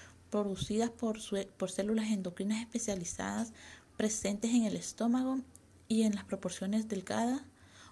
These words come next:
o gruesa del intestino. Las principales, eh, proteínas y péptidos producidos en el sistema, eh, gastrointestinal están la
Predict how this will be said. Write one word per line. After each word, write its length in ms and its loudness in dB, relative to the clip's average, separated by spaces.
o 220 2
gruesa 300 2
del 100 0
intestino. 560 2
Las 160 2
principales, 1080 2
eh, 240 2
proteínas 580 2
y 100 4
péptidos 600 -2
producidos 520 0
en 140 6
el 80 0
sistema, 560 -4
eh, 140 0
gastrointestinal 840 -2
están 640 2
la 500 -2